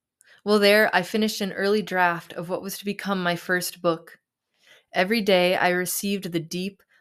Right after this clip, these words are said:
nurturing, and sometimes dark teachings of the dense surrounding jungle. Then, in winter, just on the cusp of spring, I moved to the rolling mountains of Appalachia. There I lived for five months.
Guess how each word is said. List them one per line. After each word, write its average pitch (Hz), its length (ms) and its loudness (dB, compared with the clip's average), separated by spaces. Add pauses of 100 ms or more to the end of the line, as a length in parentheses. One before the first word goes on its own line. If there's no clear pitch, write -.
(120)
nurturing, 185 640 -2
and 170 160 -4
sometimes 220 560 -4
dark 175 420 -2
teachings 170 540 -6
of 156 160 -10
the 160 80 -4
dense 170 600 -4
surrounding 160 680 -2
jungle. 151 560 -6 (680)
Then, 190 480 0 (420)
in 175 200 -2
winter, 180 500 0 (260)
just 233 400 0
on 214 140 -2
the 202 60 -4
cusp - 440 -8
of 180 140 -6
spring, 170 560 -4 (360)
I 190 120 0
moved 226 400 2
to 233 80 -4
the 202 120 2
rolling 190 460 2
mountains 160 420 0
of 151 120 -6
Appalachia. 160 760 -2 (840)
There 196 400 6
I 208 80 4
lived 190 300 0
for - 180 -8
five 175 400 4
months. 156 540 -6